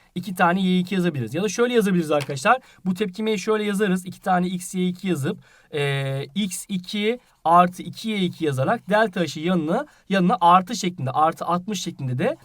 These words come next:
yazabiliriz. Bak bunları öğrenmiştik. Şimdi arkadaşlar burada bir şey var.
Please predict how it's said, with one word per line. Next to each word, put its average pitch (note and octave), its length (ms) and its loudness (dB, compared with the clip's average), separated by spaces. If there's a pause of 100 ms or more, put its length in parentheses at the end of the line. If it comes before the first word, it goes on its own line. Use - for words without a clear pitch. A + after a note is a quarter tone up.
(220)
yazabiliriz. E3+ 680 2
Bak B2+ 140 -8
bunları E3 200 0
öğrenmiştik. A3+ 640 2 (240)
Şimdi E4 220 2
arkadaşlar C#4+ 460 2 (200)
burada D#4+ 280 0
bir A#3 40 -4
şey G3 240 2
var. C3+ 180 2